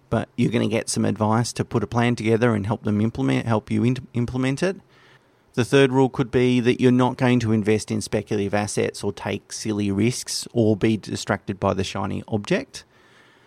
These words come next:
Uh, and the fourth could be that you'll always in-, contribute a set amount of your cash flow each year to building your financial future.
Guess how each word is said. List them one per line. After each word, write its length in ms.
Uh, 240
and 160
the 40
fourth 380
could 180
be 380
that 220
you'll 180
always 720
in-, 240
contribute 640
a 60
set 300
amount 520
of 140
your 180
cash 280
flow 240
each 300
year 340
to 100
building 300
your 160
financial 520
future. 600